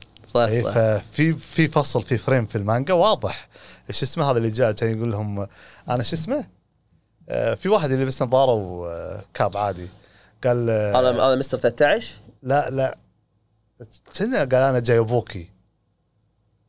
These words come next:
Speaker 2: أو شيء كذي. في، في أبى أحاول أحط صورة المانجا.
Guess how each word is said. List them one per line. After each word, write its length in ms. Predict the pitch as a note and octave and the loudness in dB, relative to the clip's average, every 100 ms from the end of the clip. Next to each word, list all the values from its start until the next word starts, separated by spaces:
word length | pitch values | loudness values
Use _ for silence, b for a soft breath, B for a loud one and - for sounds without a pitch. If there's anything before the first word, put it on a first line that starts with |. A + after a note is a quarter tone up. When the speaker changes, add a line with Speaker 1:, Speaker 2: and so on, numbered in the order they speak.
| _ _ _ - | _ _ _ -8
Speaker 2:
أو 80 | A2+ | -6
شيء 180 | - A2+ | -2 -2
كذي. 340 | - G#2 G#2 | -2 -6 -6
في، 380 | G2+ A3+ G#3+ F3 | -8 -4 -2 -2
في 240 | E3+ G3 F3 | 0 2 2
أبى 120 | D#3 | 2
أحاول 320 | - F3 D3+ | 4 4 4
أحط 420 | B2 C#3+ - C#3 B B | 2 -4 -4 -6 B B
صورة 300 | - D#3+ C3 - | 0 2 2 0
المانجا. 460 | A2+ A#2 C3 F3+ | 0 0 0 -4